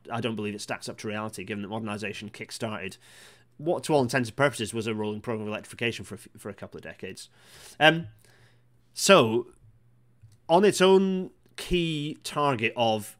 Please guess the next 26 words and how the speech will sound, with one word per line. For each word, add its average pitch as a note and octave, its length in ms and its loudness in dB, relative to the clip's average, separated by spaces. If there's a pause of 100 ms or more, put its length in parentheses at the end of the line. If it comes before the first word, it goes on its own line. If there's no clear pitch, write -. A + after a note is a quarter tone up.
(120)
making B2 640 0
the A#2+ 100 0
railways A2+ 420 2
pay B2+ 300 0
for B2 140 -8
themselves, F#2+ 500 -10
because A2+ 300 -8
this B2 200 -4
was A#2 120 -6
still B2+ 200 0
a A2+ 40 -2
fixation A2 560 -6
of, G2+ 240 -12
of, G#2 220 -12
of G#2+ 180 -12
government A2 300 -4
at F#2 40 -14
the F#2 60 -16
time, F#2+ 220 -12
that G2+ 120 -14
the G#2 120 -8
railways G#2+ 340 -6
would G#2 100 -8
work A2+ 320 -6
like F2 200 -10
that, D#2 280 -10